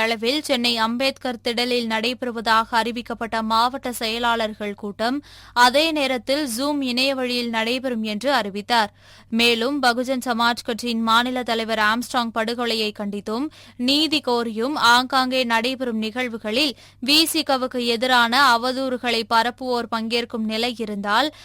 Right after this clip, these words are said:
அத்தகைய நிகழ்வுகளில் சிறுத்தைகள் பங்கேற்பதை தவிர்க்க வேண்டும் என்றும் விடுதலை சிறுத்தைகள் கட்சியின் தலைவரும் சிதம்பரம் நாடாளுமன்ற உறுப்பினருமான முனைவர் தொல் திருமாவளவன் அறிவுறுத்தியுள்ளார்.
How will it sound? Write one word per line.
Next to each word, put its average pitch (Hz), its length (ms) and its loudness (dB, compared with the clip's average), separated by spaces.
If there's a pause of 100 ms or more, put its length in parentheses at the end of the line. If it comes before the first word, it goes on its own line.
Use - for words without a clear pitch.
(120)
அத்தகைய 269 520 2
நிகழ்வுகளில் 269 760 0
சிறுத்தைகள் 277 680 0
பங்கேற்பதை 240 680 -2
தவிர்க்க 247 460 -4
வேண்டும் 233 420 -4
என்றும் 214 400 -4 (280)
விடுதலை 277 440 2
சிறுத்தைகள் 240 500 -4
கட்சியின் 233 360 -4
தலைவரும் 240 600 -2
சிதம்பரம் 269 520 -2
நாடாளுமன்ற 247 680 2
உறுப்பினருமான 226 880 -2
முனைவர் 247 380 -4
தொல் 254 260 -2
திருமாவளவன் 262 840 0 (120)
அறிவுறுத்தியுள்ளார். 233 840 0